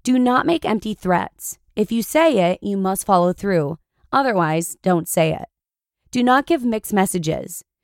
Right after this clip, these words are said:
Too often, we tell our partners one thing, yet water down our message by muddying the waters.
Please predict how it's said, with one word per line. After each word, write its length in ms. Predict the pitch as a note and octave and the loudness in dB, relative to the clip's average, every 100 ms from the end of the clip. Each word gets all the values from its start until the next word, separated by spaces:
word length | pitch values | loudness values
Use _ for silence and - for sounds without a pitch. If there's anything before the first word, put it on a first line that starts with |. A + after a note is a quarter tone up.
| _ - | _ 0
Too 180 | D4+ | 4
often, 560 | C4 F#3 A#3+ C#4+ C#4+ C#4+ - | 4 4 0 -4 -4 -6 -6
we 160 | A3 | -10
tell 200 | - G#3 | 0 2
our 120 | G#3+ | 2
partners 400 | G#3 F#3+ C#3+ F#3+ | 0 -6 -8 -4
one 200 | F3 F3 | -2 -2
thing, 360 | G3 C4 C4+ C#4 _ _ | -2 -4 -2 -4 _ _
yet 240 | G#3+ F#3 F3 | 2 2 4
water 260 | F#3+ G3 | 4 4
down 220 | G3+ F#3 E3+ | 2 2 2
our 80 | |
message 600 | F#3 C#4+ F4+ G3 E3+ E3+ | 0 0 0 0 0 0
by 140 | G3 F#3 | 0 2
muddying 440 | F3 E3+ F3 E3+ | 2 2 2 2
the 80 | E3 | 2
waters. 600 | D#3 D#3+ D3 - - | 2 0 -2 -8 -10